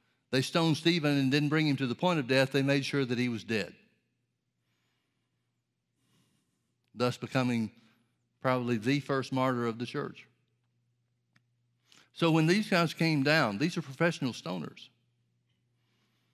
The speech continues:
When they came down to where Paul was, I believe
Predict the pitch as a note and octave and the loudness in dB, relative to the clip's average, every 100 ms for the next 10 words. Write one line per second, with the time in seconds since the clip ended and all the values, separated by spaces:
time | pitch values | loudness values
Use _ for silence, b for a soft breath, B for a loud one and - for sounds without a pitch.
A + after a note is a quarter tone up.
0 | _ _ _ - C3+ C3 D#3 F3 E3 D3 | _ _ _ -4 2 4 4 4 2 4
1 | D3+ D3+ C#3 C#3+ D3+ D3 B2+ C#3 C#3+ G2+ | 4 4 2 2 4 4 4 2 2 0
2 | G2+ - _ _ _ _ _ _ - B2 | -8 -18 _ _ _ _ _ _ -4 0
3 | C#3 C#3+ D3 C#3+ | 2 2 2 2